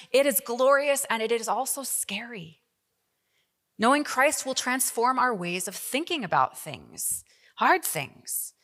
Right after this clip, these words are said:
like race and gender and sexuality and politics. Knowing Christ will transform our loyalties and our relationships.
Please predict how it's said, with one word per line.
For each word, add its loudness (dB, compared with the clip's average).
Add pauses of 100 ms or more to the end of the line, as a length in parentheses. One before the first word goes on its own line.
like -6
race 0
and -4
gender 0 (220)
and -2
sexuality 2
and -10
politics. -2 (960)
Knowing 4
Christ 0
will 0
transform -2
our 4
loyalties -4
and -14
our -14
relationships. -4